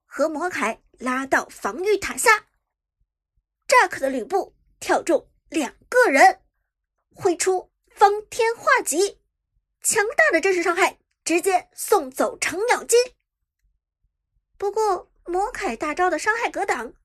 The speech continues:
对真实伤害也有效，吕布对魔凯的杀伤力就弱了一些。但就算如此，被吕布大招跳中也不是闹着玩的，更何况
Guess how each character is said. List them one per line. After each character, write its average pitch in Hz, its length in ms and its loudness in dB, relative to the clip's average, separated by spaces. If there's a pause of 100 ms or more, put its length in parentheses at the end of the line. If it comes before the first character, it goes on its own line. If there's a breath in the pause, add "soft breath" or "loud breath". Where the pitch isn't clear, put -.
(140)
对 269 180 -4
真 302 160 -6
实 285 100 -12
伤 294 160 -8
害 277 280 -8 (140)
也 262 240 -4
有 359 200 0
效， - 320 -2 (680)
吕 269 160 -2
布 285 460 -4
对 277 180 -4
魔 226 240 -8
凯 - 140 -12
的 208 80 -10
杀 302 140 -6
伤 320 160 -8
力 330 280 -6 (160)
就 233 180 -2
弱 247 280 -2
了 208 80 -8
一 226 160 -14
些。 349 360 -2 (1300)
但 339 320 0 (340)
就 440 360 0
算 294 240 0
如 262 180 -4
此， 277 320 0 (480)
被 285 160 0
吕 233 160 -8
布 247 260 -4 (120)
大 - 260 -8
招 311 180 0
跳 392 180 -4
中 453 260 0 (420)
也 339 140 4
不 262 160 -2
是 - 120 -6
闹 554 180 0
着 311 100 -2
玩 240 260 -6
的， - 200 2 (960)
更 359 260 0
何 311 140 0
况 311 380 -4